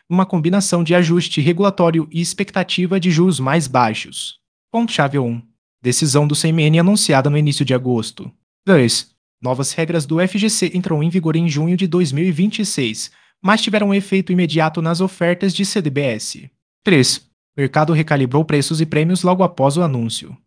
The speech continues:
Como as novas regras alteraram a contribuição do F G C, a principal alteração foi na contribuição adicional. O gatilho passou de setenta e cinco por cento para sessenta por cento dos recursos captados por produtos cobertos pelo F G C.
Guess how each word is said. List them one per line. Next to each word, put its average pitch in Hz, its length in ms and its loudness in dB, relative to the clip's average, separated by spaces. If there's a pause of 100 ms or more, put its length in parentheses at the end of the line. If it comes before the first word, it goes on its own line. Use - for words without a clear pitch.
(240)
Como 170 140 2
as 147 100 2
novas 170 300 0
regras 180 340 0
alteraram 190 460 2
a 185 60 2
contribuição 190 720 0
do 131 120 0
F 175 160 2
G 214 120 2
C, 190 200 -2
a 180 80 0
principal 190 560 -2
alteração 190 520 0
foi 208 240 -2
na 196 100 0
contribuição 190 720 0
adicional. 180 680 0 (220)
O 208 80 -4
gatilho 185 420 0
passou 190 360 0
de 185 100 -2
setenta 185 480 -2
e 147 60 -2
cinco 160 260 -4
por 220 180 -2
cento 165 360 -2
para 170 260 -2
sessenta 180 480 -2
por 214 180 -4
cento 175 280 0
dos 156 160 -4
recursos 190 520 -2
captados 170 540 0
por 196 160 -2
produtos 185 500 0
cobertos 175 540 2
pelo 127 220 -2
F 160 160 -2
G 170 120 2
C. 104 340 -6